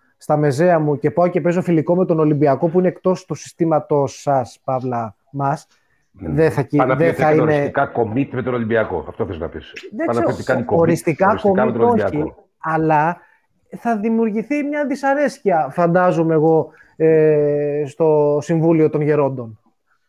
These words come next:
Speaker 1: Έτσι
Speaker 2: Εγώ
Speaker 1: το
Speaker 2: είμαι πιο
Speaker 1: μεταφράζω.
Speaker 2: σκληρός και σου λέω ότι όποια ομάδα συμφωνήσει αυτή τη στιγμή, τουλάχιστον από αυτές που θα έρθουν από τις εντόπιες, έτσι, όχι οι δύο-τρεις ξένες ή τις Β' που θα έρθουν, οι, οι ομάδες Α ένα.
Speaker 1: Ναι,
Speaker 2: Αυτής
Speaker 1: ναι.
Speaker 2: της στιγμής, της Α ένα, που θα συμφωνήσουν και θα παίξουν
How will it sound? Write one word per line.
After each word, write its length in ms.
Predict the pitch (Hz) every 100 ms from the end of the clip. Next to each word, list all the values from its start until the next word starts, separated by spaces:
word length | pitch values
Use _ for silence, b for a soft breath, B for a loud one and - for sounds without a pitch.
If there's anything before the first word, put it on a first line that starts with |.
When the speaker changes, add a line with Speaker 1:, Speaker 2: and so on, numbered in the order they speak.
| -
Speaker 1:
Έτσι 260 | 254 - 127
Speaker 2:
Εγώ 80 |
Speaker 1:
το 140 | 139 175
Speaker 2:
είμαι 40 |
πιο 80 | 147
Speaker 1:
μεταφράζω. 280 | 170 - 131
Speaker 2:
σκληρός 160 | 120
και 80 | 131
σου 140 | - 135
λέω 100 | 151
ότι 140 | 143 156
όποια 240 | 156 151
ομάδα 280 | 139 147 135
συμφωνήσει 380 | 123 107 117 135
αυτή 100 | 113
τη 60 |
στιγμή, 160 | 110 117
τουλάχιστον 300 | 113 127 131
από 80 | 107
αυτές 140 | 113
που 60 | -
θα 60 |
έρθουν 240 | 113 - 123
από 100 | 120
τις 120 | -
εντόπιες, 440 | 95 123 - 80
έτσι, 200 | 87 82 104
όχι 200 | 90 101
οι 360 | 85 80 78
δύο-τρεις 320 | 80 98 92 -
ξένες 360 | 107 95 76
ή 180 | 98 90
τις 160 | 85 73
Β' 220 | 95 85
που 100 | -
θα 60 | 80
έρθουν, 360 | 78 98 - _ _ _ -
οι, 240 | 139 135
οι 40 | 147
ομάδες 320 | 175 185 190
Α 220 | 160 160
ένα. 300 | 123 76 - _ _ _ _ _
Speaker 1:
Ναι, 260 | - 156 127
Speaker 2:
Αυτής 220 | - 143 143
Speaker 1:
ναι. 60 |
Speaker 2:
της 100 | 113
στιγμής, 480 | 92 82 87 - - -
της 120 | 101
Α 240 | 92 95
ένα, 280 | 82 78 71 _ _ _ _
που 120 | -
θα 80 | 98
συμφωνήσουν 680 | 95 98 110 156 113 95 -
και 100 | 120
θα 160 | - 127
παίξουν 560 | - - - 80 71